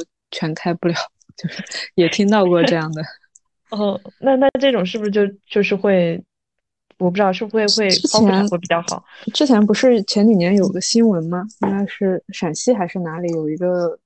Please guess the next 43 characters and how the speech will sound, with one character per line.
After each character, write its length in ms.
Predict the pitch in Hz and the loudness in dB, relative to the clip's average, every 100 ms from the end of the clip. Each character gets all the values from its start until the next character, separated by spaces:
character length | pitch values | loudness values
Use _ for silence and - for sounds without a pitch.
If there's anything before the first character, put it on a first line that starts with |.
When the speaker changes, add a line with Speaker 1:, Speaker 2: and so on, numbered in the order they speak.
| _ - | _ -8
Speaker 2:
嗯。 120 | 196 180 | -6 -4
Speaker 1:
孕 180 | 202 185 | -6 -6
妇 300 | - 196 175 | -6 -2 0
在 320 | 170 180 175 170 _ _ | 0 -2 -2 -4 _ _
等 160 | 170 156 | -6 -2
待 120 | 180 | -4
开 160 | 180 190 | -2 0
工 120 | 196 | 0
口 220 | 202 185 | -2 -6
的 100 | 165 | -10
时 140 | 165 175 | -10 -10
候， 260 | 170 165 - _ _ _ _ | -8 -8 -12 _ _ _ _
就 100 | - | -6
是 60 | 175 | -4
可 140 | 170 | -4
能 100 | 165 | -4
家 180 | 170 190 | -2 -2
人 280 | 170 165 170 | -4 -4 -4
不 120 | 180 | -4
签 300 | - 180 180 | -2 -4 -2
字 180 | 185 175 | -2 -2
让 140 | 165 | -4
她 140 | 170 | -8
打 200 | 175 156 | -10 -10
无 160 | 151 151 | -10 -8
痛， 120 | 254 | -2
Speaker 2:
啊， 220 | 302 277 220 | 0 0 -2
Speaker 1:
她 100 | 170 | -4
跳 260 | - 185 | -4 -2
楼 200 | 156 151 | -2 -2
了 120 | 156 165 | -4 -2
那 100 | 214 | -2
种。 100 | 202 | -2
Speaker 2:
对， 180 | 208 | -2
对， 0 | 196 | -2
对， 260 | 202 202 _ _ | -4 -4 _ _
Speaker 1:
就 160 | - 220 | -2 2
是 160 | 214 196 | 2 2
其 120 | 208 | 2
实 200 | 220 262 | 4 6
你 160 | 226 170 | 4 2
是， 60 | |
Speaker 2:
对。 240 | - 226 | 2 2